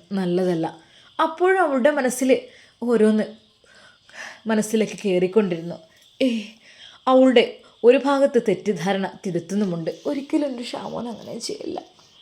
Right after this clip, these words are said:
പക്ഷേ ആ രാത്രി അവൾക്ക് ഉറക്കം വരുന്നില്ലായിരുന്നു. തൻ്റെ പ്രിയപ്പെട്ട ഷമ്മാസിനോട് എപ്പോഴും സംസാരിച്ചു കൊണ്ടിരിക്കാൻ അവളുടെ മനസ്സ് വെമ്പുന്നു. എന്നാൽ പിന്നീടും വിളിച്ചപ്പോൾ ഷമ്മാസ് പറഞ്ഞു, "നുസി, ഇനി വിളിക്കണ്ട കേട്ടോ.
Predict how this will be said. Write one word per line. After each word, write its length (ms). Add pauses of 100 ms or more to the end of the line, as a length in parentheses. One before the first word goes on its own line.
(880)
പക്ഷേ 280
ആ 140
രാത്രി 380
അവൾക്ക് 380 (100)
ഉറക്കം 380
വരുന്നില്ലായിരുന്നു. 760 (520)
തൻ്റെ 200
പ്രിയപ്പെട്ട 480 (300)
ഷമ്മാസിനോട് 720 (540)
എപ്പോഴും 380
സംസാരിച്ചു 600
കൊണ്ടിരിക്കാൻ 480 (140)
അവളുടെ 320 (100)
മനസ്സ് 380 (160)
വെമ്പുന്നു. 540 (600)
എന്നാൽ 280
പിന്നീടും 480
വിളിച്ചപ്പോൾ 460 (460)
ഷമ്മാസ് 480
പറഞ്ഞു, 320 (320)
"നുസി, 320 (320)
ഇനി 180
വിളിക്കണ്ട 440
കേട്ടോ. 240